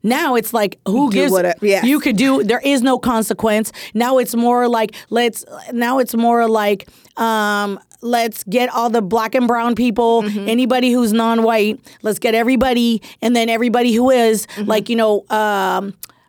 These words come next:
Speaker 1: uh, white privilege. Speaking of which, uh, you, you remember the young lady who was stabbed in, um, at the
Speaker 2: San Francisco.
Speaker 1: Yes,
Speaker 2: Yes, yes.
Speaker 1: at the
Speaker 2: Oh, we, yeah.
Speaker 1: Yeah, we were talking
Speaker 2: We
Speaker 1: the
Speaker 2: were
Speaker 1: whole
Speaker 2: talking
Speaker 1: thing.
Speaker 2: about that. Yeah.
Speaker 1: And, um,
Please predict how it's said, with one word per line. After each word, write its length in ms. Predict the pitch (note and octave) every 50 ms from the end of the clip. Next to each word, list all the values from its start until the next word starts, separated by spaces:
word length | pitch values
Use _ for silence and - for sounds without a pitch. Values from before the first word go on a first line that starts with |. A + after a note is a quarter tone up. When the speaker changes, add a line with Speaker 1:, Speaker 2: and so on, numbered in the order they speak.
| _ _
Speaker 1:
uh, 440 | - G#3 G#3 G#3 G#3 G3 F#3+ F#3 - -
white 280 | - A3 A#3+ B3 B3+ G3+
privilege. 380 | G#3+ C4 A3+ A3+ A3 G3+ G3
Speaking 400 | - - - C4 C4+ A3 B3+ A#3
of 80 | A3 G3+
which, 240 | F#3+ G3 F#3+ - - - - - _ - -
uh, 300 | - A3 G#3+ G#3 G#3 G#3 -
you, 320 | A#3 A3+ A3+ A3+ A3 A3 A3
you 100 | A#3 A#3
remember 380 | A3 A3 A3+ A3+ A#3 A#3 A3+ - - -
the 420 | G3+ G#3+ G#3 G#3 G3+ G3+ G3 F#3+
young 280 | G3 G3+ A3+ A3+ A3+ A3
lady 260 | G#3+ G#3+ G#3+ A3+ A3
who 220 | G3 F#3+ G#3+ G3+ G3
was 180 | G3 G3 F#3+ -
stabbed 600 | - - - G#3 G3+ G3+ G#3 G3+ G3+ G3 F#3+ A3+ - -
in, 320 | G#3+ G3+ G3+ G3+ G3 G3 -
um, 440 | - G3+ G3 G3 F#3+ F#3+ F3+ F3+ F3 - _ _ _ - - _ _ - -
at 140 | F#3+ -
the 80 | - G3+
Speaker 2:
San 120 | G3 G#3 G3+
Francisco. 480 | - A#3+ A3 - - A#3+ G#3+ G3+ F#3+ -
Speaker 1:
Yes, 460 | A3 A#3 A3+ A3 A#3 A3+ G#3+ G3 - -
Speaker 2:
Yes, 20 | G#3
yes. 320 | F#3+ G3+ G3+ G#3 G3+ F#3+
Speaker 1:
at 140 | G#3+ G#3 G3
the 180 | A3 G#3+ G#3 G#3 G#3 A3+ A#3 G#3 - - - -
Speaker 2:
Oh, 60 | G#3
we, 240 | G#3 F3+ A3 A3+ G#3 F3 -
yeah. 260 | G3+ F3 F3 E3 E3 - - _ _
Speaker 1:
Yeah, 200 | A3 A3 G#3+ G3
we 140 | G3 G#3 A3
were 120 | A3+ A3+ G3+
talking 300 | - A#3+ A3+ A3+ A3 A3+ F#3+ E3 E3 A3 - -
Speaker 2:
We 80 | - G3+
Speaker 1:
the 40 |
Speaker 2:
were 60 | - -
Speaker 1:
whole 80 | A3
Speaker 2:
talking 160 | G#3+ F#3+ -
Speaker 1:
thing. 100 | A3+ A3
Speaker 2:
about 60 | G#3 -
that. 260 | F#3 F3+ F3 - - -
Yeah. 260 | - - F3 E3 F3 F#3+ F#3+ - - -
Speaker 1:
And, 320 | - G3+ G3+ G3+ G3 G3+ - -
um, 440 | - A3 G#3+ G#3 G3+ G3 G3 G3+